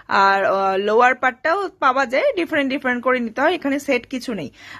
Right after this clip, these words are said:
But ডিক্যাথলন হচ্ছে একদম খুবই ভালো একটা ব্র্যান্ড, আহ, যেখানে, আহ, খুব, আহ, মানে এত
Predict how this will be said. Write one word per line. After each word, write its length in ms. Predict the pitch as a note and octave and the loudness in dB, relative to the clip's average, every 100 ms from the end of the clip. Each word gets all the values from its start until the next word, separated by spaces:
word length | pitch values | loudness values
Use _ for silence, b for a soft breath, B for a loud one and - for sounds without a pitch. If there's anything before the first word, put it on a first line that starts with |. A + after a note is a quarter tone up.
| - | -2
But 120 | A3 | 0
ডিক্যাথলন 760 | A3+ G3 A#3+ C4+ D4 C#4 C#4+ C#4+ | 0 -4 -4 2 2 2 -2 -2
হচ্ছে 260 | C#4 - | -4 -2
একদম 380 | C#4+ A3 G#3+ A#3+ | 0 0 -4 -6
খুবই 280 | - C4+ C4+ | -6 -6 -4
ভালো 320 | A#3 F#3 G3 | -2 -2 2
একটা 260 | A3+ A3+ C4 | 0 0 -2
ব্র্যান্ড, 480 | G#3+ F3+ F3+ A3+ - | 0 0 0 -6 -12
আহ, 840 | _ - - _ G#3 G3+ F#3+ F#3+ | _ -20 -20 _ -8 -2 -2 -2
যেখানে, 580 | F#3+ A3 C4+ B3+ C4+ B3+ | -2 -2 0 0 2 2
আহ, 380 | G#3+ G3+ F#3+ F#3+ | 2 2 0 -4
খুব, 420 | - C4 C4+ - | -6 -8 -6 -4
আহ, 340 | G#3 F#3 F3+ | -2 0 -2
মানে 280 | F#3+ G#3 A3 | -4 -6 -6
এত 340 | C#3+ D3+ F#3 | -4 -4 -2